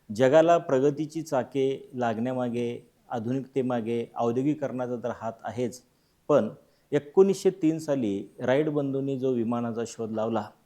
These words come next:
त्यामुळे खऱ्या अर्थाने मोठ्या प्रमाणात जग जवळ आलं, असं आपल्याला म्हणता येईल. आपल्याला माहिती आहे की ब्रिटिश भारतात आल्यामुळे अनेक प्रॉब्लेम झालेत. आपण एकात एक राहिलो नाही, माणसात माणूस राहिला नाही,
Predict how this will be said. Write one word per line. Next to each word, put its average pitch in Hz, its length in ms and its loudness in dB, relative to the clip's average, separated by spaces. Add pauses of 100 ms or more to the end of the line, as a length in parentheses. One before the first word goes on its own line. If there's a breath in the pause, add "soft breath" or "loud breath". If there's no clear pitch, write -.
(460)
त्यामुळे 143 460 2 (400)
खऱ्या 147 280 4
अर्थाने 135 340 -2
मोठ्या 123 300 -4
प्रमाणात 120 480 -2 (280)
जग 123 140 -2
जवळ 120 320 0
आलं, 107 220 -2 (200)
असं - 200 -6
आपल्याला 113 460 -4 (140)
म्हणता 107 280 -6
येईल. 107 200 -2 (760)
आपल्याला 185 280 6
माहिती 180 340 6
आहे 107 200 4
की 123 140 -6
ब्रिटिश 123 500 -2
भारतात 131 440 2
आल्यामुळे 127 560 2 (460)
अनेक 156 480 0
प्रॉब्लेम 135 400 4
झालेत. 123 300 2 (380)
आपण 131 340 2 (220)
एकात 135 340 0
एक 139 120 0
राहिलो 123 320 0
नाही, 117 240 -4 (480)
माणसात 127 400 2
माणूस 139 320 2
राहिला 127 240 2
नाही, 127 180 0